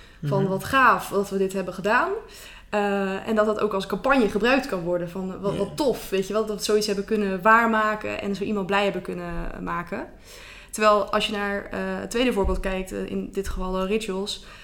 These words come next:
Speaker 1: die ervaring is altijd hetzelfde. Dat is voor alle klanten hetzelfde. Dus als je binnenkomt, elke klant heeft dezelfde ervaring. Terwijl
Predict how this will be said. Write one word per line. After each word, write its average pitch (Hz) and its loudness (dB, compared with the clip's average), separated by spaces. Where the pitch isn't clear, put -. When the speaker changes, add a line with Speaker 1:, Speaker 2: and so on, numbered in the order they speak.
Speaker 1:
die 202 -2
ervaring 269 4
is 247 -2
altijd 302 2
hetzelfde. 247 -4
Dat 202 -2
is 196 -6
voor - -6
alle 294 6
klanten 254 0
hetzelfde. 214 0
Dus 196 -2
als 196 -4
je 208 -2
binnenkomt, 196 0
elke 247 2
klant 196 -4
heeft 190 -8
dezelfde 185 -6
ervaring. 180 -8
Terwijl 202 0